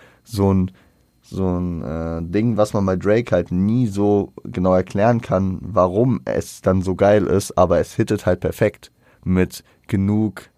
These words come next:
äh, äh, Selbstbewusstsein, mit genug von oben herabschauen,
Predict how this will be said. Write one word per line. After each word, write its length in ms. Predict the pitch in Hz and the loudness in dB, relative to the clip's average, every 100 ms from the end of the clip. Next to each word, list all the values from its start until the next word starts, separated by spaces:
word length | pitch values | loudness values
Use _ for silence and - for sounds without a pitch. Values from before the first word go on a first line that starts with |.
| _ - | _ -14
äh, 120 | - - - | -12 -8 -2
äh, 200 | 92 92 | 0 2
Selbstbewusstsein, 1040 | 98 120 - 110 110 113 - 107 104 98 | 4 2 2 -4 -2 -4 0 2 4 4
mit 400 | 92 92 - - _ _ _ _ _ | 2 2 -2 -20 _ _ _ _ _
genug 540 | - 95 101 104 - | -4 -2 -2 -4 -8
von 280 | - - 101 | -12 -6 -2
oben 240 | - 107 101 | -2 2 2
herabschauen, 800 | 95 101 113 - 104 101 98 | 4 4 2 0 2 2 0